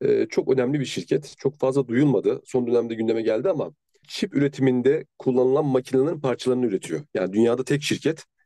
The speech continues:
ve dünyanın bu anlamda en önemli şirketiydi. Bu şirket Çin'e ürün satışlarında kısıtlamaya gitti. Tabii bunun üzerine Çin'de çip yapımında kullanılan galyum ve germanyumun en büyük, e, sahibi Çin. Çin de şu bir Ağustos itibariyle, yani geçtiğimiz hafta,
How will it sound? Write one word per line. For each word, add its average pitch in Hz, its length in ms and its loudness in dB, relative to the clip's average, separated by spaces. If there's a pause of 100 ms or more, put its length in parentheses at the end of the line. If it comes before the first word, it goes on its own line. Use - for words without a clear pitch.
(100)
ve 120 100 0
dünyanın 127 340 2
bu 139 120 4
anlamda 135 280 0
en 139 100 0
önemli 98 220 -2
şirketiydi. 98 580 0 (500)
Bu 175 100 2
şirket 170 460 2 (140)
Çin'e 151 360 2 (440)
ürün 135 180 4
satışlarında 143 800 0
kısıtlamaya 156 540 0
gitti. 190 320 -2 (580)
Tabii 143 200 -2
bunun 143 140 -2
üzerine 151 480 2
Çin'de 156 460 0 (200)
çip 151 200 -8
yapımında 151 340 -2
kullanılan 131 540 -2
galyum 131 460 -2
ve 113 80 0
germanyumun 127 760 -2 (420)
en 151 220 -2
büyük, 143 240 -6 (100)
e, 123 240 2
sahibi 127 420 0
Çin. - 300 -2 (480)
Çin 165 200 0
de 180 100 2
şu - 240 -6
bir 151 140 0
Ağustos 156 360 0
itibariyle, 135 540 0
yani 107 220 -2
geçtiğimiz 151 420 -2
hafta, 120 400 -4